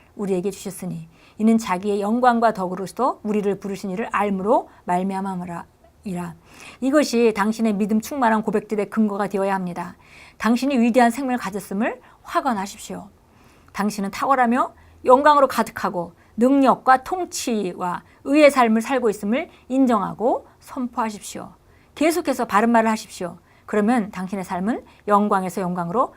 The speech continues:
피어날 것입니다. 할렐루야. 예, 정말, 아, 우리 정말 의인의 삶은 돋는 해와 같아서 점점 더,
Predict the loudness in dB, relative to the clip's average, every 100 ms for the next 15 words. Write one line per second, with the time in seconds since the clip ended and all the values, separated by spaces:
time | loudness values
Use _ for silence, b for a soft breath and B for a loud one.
0 | b -6 -2 0 -2 -4 -10 -12 -12 -12
1 | -14 _ b b -12 -8 -8 -6 -8 -8
2 | -12 -18 _ b b b -2 0 -2 -6
3 | B B 0 4 6 6 4 2 -10 _
4 | _ _ _ _ _ -20 B B B 2
5 | 2 2 2 2 4 4 4 4 2 0
6 | 0 0 0 0 0 2 0 -2 -6 -8
7 | -4 0 0 0 0 -2